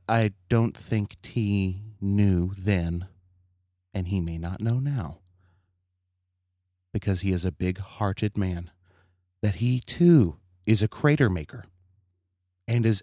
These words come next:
absolutely worthy of our support, be it emotional or financial, right now. So please visit T and Serena dot chip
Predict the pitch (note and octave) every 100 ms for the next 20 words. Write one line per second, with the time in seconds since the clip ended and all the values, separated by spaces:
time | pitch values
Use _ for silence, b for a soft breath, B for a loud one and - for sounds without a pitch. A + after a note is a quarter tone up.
0 | - A2+ A#2 - - D3+ C3+ G#2+ G#2+ G2
1 | - G2+ G#2+ G#2 F#2+ F2+ F2+ B2 A#2+ -
2 | _ b b b G2+ F#2+ F#2 - A2+ -
3 | - G2 F2 - - _ _ _ _ _
4 | _ _ - A2 G#2+ G2 - G2+ G2 F#2+
5 | - A2+ G#2+ G#2+ G2+ G2+ A2 G2+ F2 E2
6 | - D#2 - _ _ _ _ - D#2+ -
7 | D2+ C#2+ _ _ _ _ _ _ _ _
8 | _ _ _ _ _ _ _ _ _ _
9 | _ _ _ _ A2+ - - C3 C3+ C3
10 | - _ _ _ - A2+ A2 G#2 - -
11 | - _ _ - C#3+ C#3+ E3+ F#3 - A#2+
12 | A#2+ B2 - - D3 B2 A2+ A2 G#2+ A2
13 | - _ _ _ _ _ _ _ - A2+
14 | G#2 F#2+ - A#2+ - - C3 -